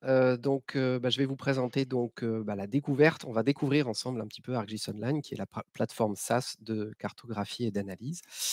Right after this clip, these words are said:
Alors, hem, le sommaire va être très simple puisque nous avons une petite demi-heure à passer ensemble.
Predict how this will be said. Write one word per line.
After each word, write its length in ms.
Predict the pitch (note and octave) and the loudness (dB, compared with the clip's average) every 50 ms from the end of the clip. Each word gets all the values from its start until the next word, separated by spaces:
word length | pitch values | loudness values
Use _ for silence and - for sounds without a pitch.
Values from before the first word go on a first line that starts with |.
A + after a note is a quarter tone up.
| - - - - - - - _ | 0 0 -2 -4 -6 -8 -6 _
Alors, 360 | - A#2 B2 A#2+ A#2 A2+ - - _ _ _ _ _ _ - | 6 8 10 10 10 8 4 -2 _ _ _ _ _ _ -2
hem, 680 | A#2+ A#2+ A#2 A#2 A2+ A2+ A2+ A2+ A2 A2 A2 A2 A2+ A#2 - - _ | 0 2 4 4 4 4 4 2 2 2 0 0 -2 -4 -6 -10 _
le 180 | - D3 D#3+ D#3+ | 8 10 12 12
sommaire 340 | D#3 - E3+ D#3 D#3+ D3+ C3+ | 12 12 12 12 12 12 12
va 100 | B2+ B2+ | 12 10
être 80 | - | 8
très 160 | - - C3+ A#2+ | 8 6 6 8
simple 240 | - E3 F3+ F#3+ | 8 8 8 8
puisque 200 | - D#3 - - | 6 2 -2 0
nous 240 | C3 A#2 A#2 A2+ A#2+ | 0 0 0 0 0
avons 200 | A#2+ A2 A2 A#2 | 0 0 0 0
une 80 | A2+ G2+ | -4 -4
petite 260 | - C#3 - - D3+ | -4 -4 -4 -4 -4
demi-heure 400 | C3 C3+ C3 B2+ B2+ B2+ B2+ A#2+ | -2 0 0 2 2 2 2 2
à 80 | A2+ A2 | 2 2
passer 320 | - A#2+ A2 - - A2+ | 2 0 -2 -2 0 0
ensemble. 520 | A2 G#2+ G#2+ - - D3 D#3 F3+ F3 C3 | 0 0 0 2 4 6 6 6 6 4